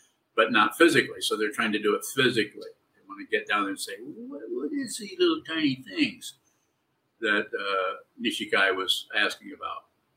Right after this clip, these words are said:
"Oh, one's a particle and the other's a wave." "What?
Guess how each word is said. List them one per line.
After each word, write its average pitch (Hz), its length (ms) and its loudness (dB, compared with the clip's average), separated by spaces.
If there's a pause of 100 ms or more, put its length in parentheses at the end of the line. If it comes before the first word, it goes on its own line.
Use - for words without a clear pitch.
"Oh, 117 140 -4
one's 127 220 -4
a 131 60 -12
particle 139 600 0
and 107 140 -10
the 110 40 0
other's 113 220 0
a 110 60 6
wave." 110 460 2 (2500)
"What? 113 320 -2